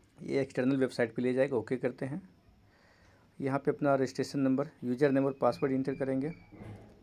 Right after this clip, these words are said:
मेरा सेव है, मैं कर लेता हूँ। कैप्चा फिल कीजिए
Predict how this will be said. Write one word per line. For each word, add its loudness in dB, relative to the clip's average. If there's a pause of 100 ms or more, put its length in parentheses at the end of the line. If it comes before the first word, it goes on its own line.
(200)
मेरा -4
सेव -4
है, 0
मैं -2
कर -4
लेता -6
हूँ। -8 (1200)
कैप्चा 0
फिल -4
कीजिए -4